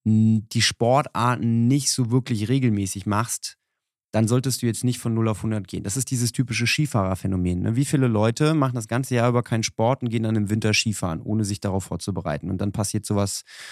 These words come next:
wie eine Verletzung, ne? Da muss man einfach ein bisschen aufpassen, dass man es nicht übertreibt. Vor allem, wenn man jetzt eben auch im Urlaub ist und sagt, „Okay,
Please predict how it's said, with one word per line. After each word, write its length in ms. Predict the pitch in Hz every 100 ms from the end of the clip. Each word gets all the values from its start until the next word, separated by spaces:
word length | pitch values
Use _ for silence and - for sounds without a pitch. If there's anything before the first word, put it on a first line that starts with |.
| - - -
wie 60 |
eine 100 | 110
Verletzung, 560 | 104 104 98 - 92 90
ne? 140 | - 117
Da 100 | 127
muss 180 | 151 147
man 140 | 151
einfach 400 | - 147 160 143
ein 200 | 110 123
bisschen 320 | 123 135 120
aufpassen, 580 | 104 123 - 127 113 117
dass 260 | 104 117 -
man 180 | 113
es 240 | 113 104 -
nicht 320 | 101 107 - - _ _ _ _ -
übertreibt. 680 | 98 90 - 80 - - - _ -
Vor 320 | - - -
allem, 540 | 101 101 135 180 247 - - - - -
wenn 180 | - 107
man 140 | 139 139
jetzt 220 | 123 -
eben 220 | 107 113
auch 260 | - 104 -
im 120 | -
Urlaub 300 | 101 120 -
ist 180 | 107 -
und 80 |
sagt, 260 | 107 104 -
„Okay, 560 | 101 - 131 156 160